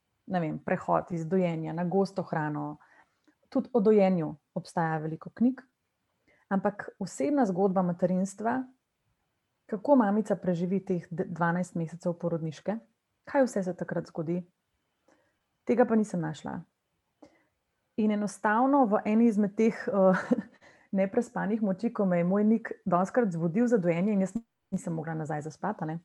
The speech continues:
Jaz pač na žalost nisem tista mamica, ki jo sredi noči zbudiš in ja, ne, sem se malo predramila, pol sem pa lahko nazaj zaspala. Jaz sem potem bila budna, ne.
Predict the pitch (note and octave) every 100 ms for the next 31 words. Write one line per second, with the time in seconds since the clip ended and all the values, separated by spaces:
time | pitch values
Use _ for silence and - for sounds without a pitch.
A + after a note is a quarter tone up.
0 | - F3+ - F3 F3 E3+ E3+ F3 G3 F#3+
1 | E3+ G3+ F3+ F3 D#3+ F3+ F3+ F3+ F3+ E3+
2 | F3+ G3 G3 F#3 G3+ F#3+ E3 E3+ G#3+ -
3 | F3 D3 _ _ - - _ E4+ D#4+ C#4+
4 | B3 A3 A3+ G#3+ B3 A#3+ - B3+ B3+ A#3+
5 | A3+ A3 G3 G3 F#3 F#3+ E3+ F3 F#3+ F3
6 | E3 D#3+ F3 D#3+ D3 C#3+ D3+ - E3+ F3
7 | A#3+ D4+ E4 - F#4+ E4+ D#4+ B3 F#3 D3
8 | D3